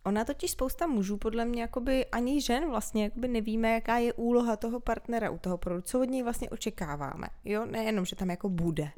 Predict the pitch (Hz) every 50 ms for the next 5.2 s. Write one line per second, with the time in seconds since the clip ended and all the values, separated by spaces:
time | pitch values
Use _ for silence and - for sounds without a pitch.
0 | - - - - 170 170 - - 185 - - - - - - - - - - 226
1 | 202 - - 214 214 208 - - - 214 208 - 214 226 226 214 233 233 247 233
2 | 233 226 214 202 208 208 - - 208 - 202 196 208 208 202 196 208 202 196 190
3 | - 190 180 170 180 - - 190 175 165 170 170 - - 180 175 190 208 202 233
4 | 220 - 247 226 196 - 240 226 254 - - - 240 208 202 190 180 - - 208
5 | 247 247 233